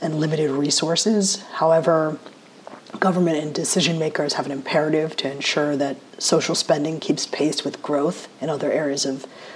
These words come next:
budget allocation and, and that funding is expressly earmarked for violence prevention with children with disabilities.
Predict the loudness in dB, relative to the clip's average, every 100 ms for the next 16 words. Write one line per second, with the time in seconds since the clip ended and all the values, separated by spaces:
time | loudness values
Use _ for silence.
0 | 0 2 4 4 4 2 2 2 4 2
1 | 0 -2 -6 -10 -14 -16 -4 2 2 2
2 | 4 4 6 4 2 0 0 2 4 4
3 | 0 0 4 4 6 2 -2 -4 0 0
4 | 0 -2 -2 -2 0 0 0 -2 -4 -4
5 | 0 0 0 -4 -4 -4 -2 0 0 0
6 | 0 -4